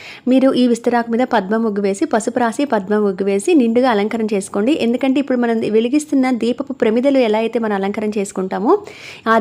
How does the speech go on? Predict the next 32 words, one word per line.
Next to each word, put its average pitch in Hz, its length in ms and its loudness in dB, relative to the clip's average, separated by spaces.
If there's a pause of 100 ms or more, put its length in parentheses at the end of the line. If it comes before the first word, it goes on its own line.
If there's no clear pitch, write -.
దీపాలు, 269 420 2
నిమ్మ 226 140 0 (120)
దీపాలు 254 380 0
దీంట్లో 262 320 0
పెడుతున్నాం 214 420 0
కనుక 254 220 -2 (400)
ఇది 269 140 0 (100)
కూడా 262 160 2 (120)
పవిత్రంగా 220 500 0 (120)
భావిస్తూ 202 420 0 (540)
మనము 247 220 4 (440)
బియ్య 220 180 4 (120)
పిండితోనూ 214 400 0 (120)
అలాగే 208 300 2
కుంకుమతోనూ 202 560 0 (140)
ఈ - 80 2
విధంగా 196 280 2 (100)
బొట్లు 190 220 0
అనేవి 180 260 0
పెట్టుకోవాలి. 196 540 -4 (480)
మరి 247 140 4 (160)
ఈ - 20 4 (160)
దేవి 262 260 6 (120)
నవరాత్రిలో 269 640 4 (140)
ఈ - 20 0 (120)
దీపాన్ని 240 440 2
వెలిగించాలి 208 680 2
అని 196 140 0
అంటే 185 260 0
కనుక 196 200 -2 (640)
మరి 233 180 2 (400)
మనం 233 160 2